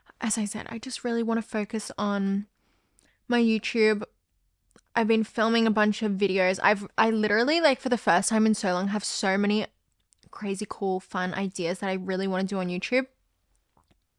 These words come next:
So yeah, I'm actually super excited. And when I do continue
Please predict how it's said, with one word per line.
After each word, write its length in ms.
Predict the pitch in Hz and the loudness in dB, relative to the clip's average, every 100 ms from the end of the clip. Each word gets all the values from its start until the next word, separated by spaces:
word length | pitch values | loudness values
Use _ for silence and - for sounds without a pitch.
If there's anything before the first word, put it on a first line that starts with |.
| _ | _
So 440 | - - 214 196 196 - | -12 0 2 2 0 -6
yeah, 200 | 208 190 | -6 -4
I'm 180 | 214 208 | -4 -2
actually 340 | 214 - - 247 | -4 -4 -4 -4
super 280 | - 240 220 | -4 -6 -6
excited. 540 | - 208 190 185 196 - | -6 -2 0 0 -2 0
And 280 | - 233 226 | 4 4 4
when 260 | 226 220 220 | 0 -4 -2
I 120 | 277 | -2
do 280 | 240 202 208 | 0 0 0
continue 680 | - 214 - 202 196 196 | 0 -2 0 0 0 -2